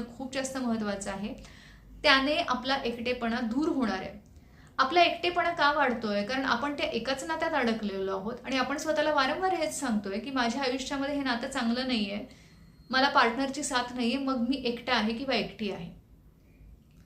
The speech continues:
त्या जागी स्वतःला हे सांगणं गरजेचं आहे की माझ्या आयुष्यातलं हे एक नातं आहे, एकच नातं असं आहे. इतर नात्यांमध्ये जिथे जिथे मला प्रेम आहे, जिथे जिथे मला पाठिंबा आहे किंवा,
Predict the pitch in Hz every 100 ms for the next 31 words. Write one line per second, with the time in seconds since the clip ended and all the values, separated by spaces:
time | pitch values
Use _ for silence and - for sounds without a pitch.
0 | - - - - - 285 302 311 339 302
1 | 294 294 285 277 254 247 233 220 220 220
2 | 226 302 302 262 294 294 311 311 339 -
3 | - - 294 349 370 330 262 208 190 208
4 | 170 - - - 294 285 349 339 - -
5 | 240 220 226 202 202 208 202 233 - -
6 | - - - - 359 370 311 262 262 233
7 | 214 214 196 - - - - 269 285 302
8 | 311 320 294 294 269 262 254 233 240 226
9 | 226 254 269 277 262 269 269 - 208 -
10 | 285 277 226 214 214 208 214 214